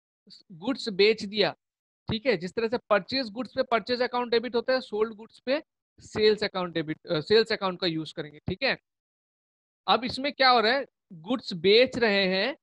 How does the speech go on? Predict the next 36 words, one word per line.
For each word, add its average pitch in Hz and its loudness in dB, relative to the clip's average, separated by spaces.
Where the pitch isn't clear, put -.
और 226 2
हमको 220 -6
cash 220 -2
मिल 226 -4
रहा 202 0
है, 147 -6
that 175 -10
means 269 -10
cash 196 -4
क्या 233 -2
हो 240 0
रहा 269 -2
है? 277 -4
Increase 226 -6
हो 190 2
रहा 156 -2
है, 139 -10
है 190 -2
ना? 277 0
तो 196 -2
cash 220 2
increase 233 -2
या 220 4
cash 226 2
अन-, 208 -4
आ 208 4
रहा 214 6
है, 208 4
तो 202 2
इसके 214 2
लिए 254 4
क्या 240 4
होगा? 240 4
Cash 214 2
debit 190 2
होगा, 240 -2